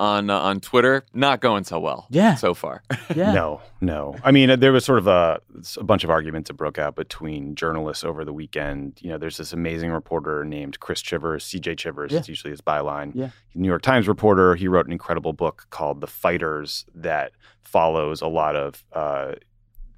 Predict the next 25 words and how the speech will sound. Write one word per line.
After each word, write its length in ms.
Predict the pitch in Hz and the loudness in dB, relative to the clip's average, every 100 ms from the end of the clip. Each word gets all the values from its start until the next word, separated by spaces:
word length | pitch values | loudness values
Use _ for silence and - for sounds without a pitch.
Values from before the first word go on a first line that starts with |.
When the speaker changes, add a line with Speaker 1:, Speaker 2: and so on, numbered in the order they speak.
| - | -14
Speaker 3:
human 320 | - 104 87 | -2 0 0
stories 380 | - 87 76 71 | -2 -2 -2 -6
of, 240 | 73 _ | -10 _
of 240 | 80 73 | -10 -6
men 140 | 85 78 | -6 -4
and 100 | 76 | -6
women 180 | 73 69 | -8 -10
who 140 | 69 | -14
fought 300 | - 78 67 | -4 -2 -2
in 80 | 67 | -6
post 240 | - 73 | -12 -8
nine 100 | 78 | -8
eleven 300 | 71 69 71 67 | -6 -6 -6 -6
wars 260 | 69 65 | -8 -8
that 100 | - | -10
I 100 | 71 - _ - | -10 -12 _ -16
can't 240 | - 85 | -8 -6
recommend 600 | 80 80 78 73 73 71 - | -4 -6 -4 -6 -6 -10 -8
enough. 360 | 85 80 76 - _ - _ | -2 0 -2 -6 _ -20 _
He 240 | - 139 131 | -2 4 6
is 100 | 110 | 6
someone 380 | 110 95 87 76 | 2 2 0 -2
who 140 | 87 | -4
has 180 | 82 80 | -4 -4
been 400 | 76 87 73 | -2 -2 -2